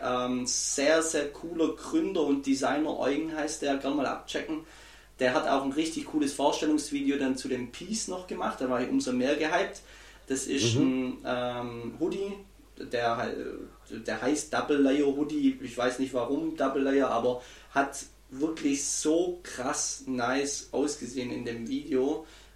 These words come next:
Speaker 1: äh, mit einem richtig coolen Fit. Und, äh, die Farbe hat mich vor allem gecatcht. Das ist so eine Senffarbe gewesen, also so, so
Speaker 2: Mhm.
Speaker 1: gelblich, orange.
Speaker 2: Gelblich,
Speaker 1: So,
Speaker 2: ja.
Speaker 1: so was dazwischen, aber es war kein Knall, es war wirklich wie Senf. Also, und,
Speaker 2: Okay.
Speaker 1: ähm,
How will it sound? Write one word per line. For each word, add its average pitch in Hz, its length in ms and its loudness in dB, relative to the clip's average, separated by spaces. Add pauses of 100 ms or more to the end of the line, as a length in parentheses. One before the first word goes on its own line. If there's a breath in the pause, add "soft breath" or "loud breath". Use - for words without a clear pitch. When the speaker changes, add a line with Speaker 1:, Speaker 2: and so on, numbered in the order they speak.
Speaker 1:
äh, 120 300 -2
mit 123 180 -6
einem 127 180 -4
richtig 147 340 -6
coolen 139 340 2
Fit. 165 440 -4 (420 soft breath)
Und, 123 540 -2
äh, 117 240 0
die 131 100 -2
Farbe 139 320 4
hat - 160 2
mich 120 100 -8
vor 117 140 -2
allem 113 260 0
gecatcht. - 460 -8
Das 120 160 -4
ist 123 160 -4
so 123 160 -4
eine 117 160 -6
Senffarbe 143 960 0
gewesen, 151 500 0
also 113 200 -6
so, 107 300 -8
so 113 180 -10 (100)
Speaker 2:
Mhm. 104 100 0
Speaker 1:
gelblich, - 840 0
orange. 117 640 0
Speaker 2:
Gelblich, 120 360 4
Speaker 1:
So, 151 100 0
Speaker 2:
ja. 120 80 6
Speaker 1:
so 135 140 0
was 131 220 0
dazwischen, 175 540 -2
aber 131 220 0
es 131 100 -2
war 135 140 2
kein 120 220 -4
Knall, 139 300 0
es - 380 -6
war 135 280 2
wirklich 160 360 -6
wie 151 100 2
Senf. 127 480 0 (200)
Also, 127 380 0 (400 loud breath)
und, 127 380 2
Speaker 2:
Okay. 127 340 8
Speaker 1:
ähm, 123 160 0